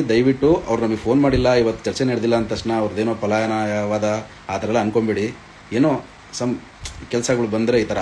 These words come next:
ಆಗತ್ತೆ. ನಾವೇನಂತ ದೊಡ್ಡ ಮನುಷ್ಯರು ಅಲ್ಲ, ಒಂದೇ ಸಲ ಭೇಟ ಕೊಡಲಿಲ್ಲ ಅಂದ ತಕ್ಷಣ ನಾವು ವಾದ ವಿವಾದ ಮಾಡಲಿಕ್ಕೆ. ನಾ still I am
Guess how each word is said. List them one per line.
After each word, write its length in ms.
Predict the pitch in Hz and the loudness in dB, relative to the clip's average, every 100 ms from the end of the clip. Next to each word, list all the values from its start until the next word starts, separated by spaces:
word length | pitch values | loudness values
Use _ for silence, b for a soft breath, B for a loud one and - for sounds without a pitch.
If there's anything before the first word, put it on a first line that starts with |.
| 95 | 0
ಆಗತ್ತೆ. 300 | 117 95 101 147 - - - - | 0 -2 -6 -6 -14 -16 -14 -6
ನಾವೇನಂತ 420 | 95 117 117 104 | -2 0 0 0
ದೊಡ್ಡ 220 | 113 104 110 | 0 0 -2
ಮನುಷ್ಯರು 240 | 117 120 107 | -2 0 0
ಅಲ್ಲ, 100 | 104 110 101 | 0 -4 -4
ಒಂದೇ 140 | 107 113 | -2 0
ಸಲ 160 | 110 104 | -2 -2
ಭೇಟ 100 | 104 110 | -2 -2
ಕೊಡಲಿಲ್ಲ 280 | 104 107 104 | -2 -2 -2
ಅಂದ 80 | 98 - | -4 -8
ತಕ್ಷಣ 140 | 110 101 | -8 -6
ನಾವು 120 | 98 | -4
ವಾದ 100 | 104 107 | -2 -2
ವಿವಾದ 180 | 101 98 | -2 -4
ಮಾಡಲಿಕ್ಕೆ. 320 | 98 92 120 160 - - - - - - - - - | -6 -6 -8 -10 -14 -20 -20 -20 -20 -20 -20 -16 0
ನಾ 60 | 131 131 - | 2 4 4
still 220 | 170 175 165 - | 6 8 6 2
I 40 | |
am 60 | 127 | 2